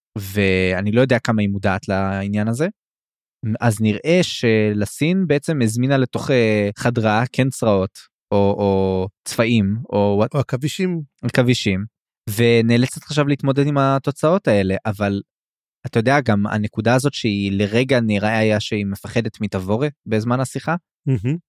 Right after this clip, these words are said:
Speaker 1: זה מראה שלסין, אה, נמצאת בממש מצוקה. ואני אומר את כל הדברים האלה לא כי אני מזדהה איתה או משהו כזה, אבל אני פשוט חושב שזה מעניין איך דמות שעד כה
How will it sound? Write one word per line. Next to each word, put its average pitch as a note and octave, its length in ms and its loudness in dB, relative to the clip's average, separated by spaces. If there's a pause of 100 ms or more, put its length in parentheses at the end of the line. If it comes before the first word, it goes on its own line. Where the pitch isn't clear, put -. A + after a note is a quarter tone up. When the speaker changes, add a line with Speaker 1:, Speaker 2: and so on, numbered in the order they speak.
(140)
Speaker 1:
זה A#2+ 200 0
מראה A#2 380 2
שלסין, D#3+ 960 0
אה, D3+ 280 -2
נמצאת C#3+ 440 -4
בממש A2 920 0
מצוקה. G2+ 340 -6 (300)
ואני A2+ 480 2
אומר D#3+ 140 4
את F3 80 0
כל E3 140 2
הדברים C#3 300 0
האלה A#2+ 160 2
לא C3 180 4
כי C#3 100 0
אני A2+ 200 2
מזדהה G#2 460 0
איתה B2 280 2
או F#2 120 -2
משהו G2 260 -8
כזה, F#2 260 -6 (480)
אבל G#2 160 0
אני G#2+ 180 0
פשוט D#3 260 -4
חושב C#3+ 260 0
שזה B2+ 200 0
מעניין A2 640 2 (160)
איך G#2+ 280 -4 (460)
דמות B2 320 0
שעד C#3 460 -2
כה D#3 100 2